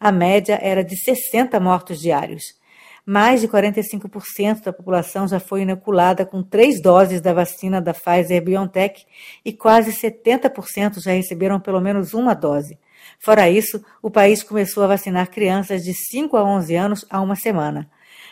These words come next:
Mas as autoridades estão preocupadas com o aumento do índice R, que mede a capacidade do vírus em se disseminar pela população. Quando esse número é menor do que um,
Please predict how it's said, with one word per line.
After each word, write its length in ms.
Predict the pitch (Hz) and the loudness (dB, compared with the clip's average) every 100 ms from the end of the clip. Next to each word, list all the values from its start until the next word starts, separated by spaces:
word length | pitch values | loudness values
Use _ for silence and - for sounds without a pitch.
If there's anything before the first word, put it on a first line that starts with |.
| _ | _
Mas 220 | 202 202 | 2 6
as 140 | 208 208 | 6 4
autoridades 720 | 214 240 190 180 208 175 175 | 2 4 4 6 4 2 -6
estão 280 | 175 202 196 | -8 -6 -2
preocupadas 680 | 196 240 - 175 190 185 - | 0 0 0 2 2 0 -8
com 180 | 208 | -4
o 40 | 202 | 0
aumento 420 | 190 175 202 208 | 0 -2 -4 -6
do 140 | 175 | -6
índice 440 | 185 202 208 208 - | -4 -2 -2 -4 -4
R, 400 | 202 196 156 147 _ _ _ | 2 4 2 -6 _ _ _
que 140 | - 226 | -4 0
mede 340 | 190 208 208 | 4 4 4
a 40 | 214 | 0
capacidade 680 | 202 202 196 175 180 175 | -2 -4 -4 0 0 0
do 100 | 190 | -4
vírus 380 | 190 190 226 233 - | -4 0 0 -2 -6
em 160 | 202 196 | -6 -6
se 180 | - 202 | -6 -6
disseminar 800 | 202 240 233 196 180 196 - | -6 -4 -4 -2 0 0 -2
pela 220 | - 202 208 | -4 -2 -2
população. 680 | 202 202 151 - 139 147 - _ - - _ | -4 0 0 -2 -10 -10 -18 _ -20 -20 _
Quando 160 | 220 214 | 2 4
esse 200 | 226 220 | 4 2
número 500 | 185 214 226 170 156 | 0 2 2 0 0
é 80 | 190 | -2
menor 380 | 185 170 196 208 | -2 0 0 0
do 100 | 185 | -6
que 200 | 175 - | -16 -8
um, 240 | 226 294 | -4 -4